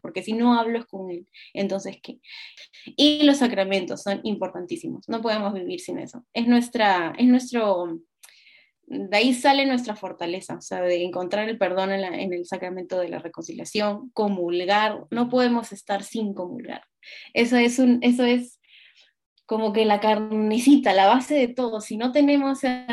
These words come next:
al mismo Señor en nuestro corazón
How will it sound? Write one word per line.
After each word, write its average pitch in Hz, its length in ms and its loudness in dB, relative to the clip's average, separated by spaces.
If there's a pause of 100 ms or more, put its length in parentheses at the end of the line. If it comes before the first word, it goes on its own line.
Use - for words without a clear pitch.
(160)
al 208 280 0
mismo 285 400 4
Señor 220 380 -6
en 220 100 -14
nuestro 196 280 -12
corazón 202 600 -4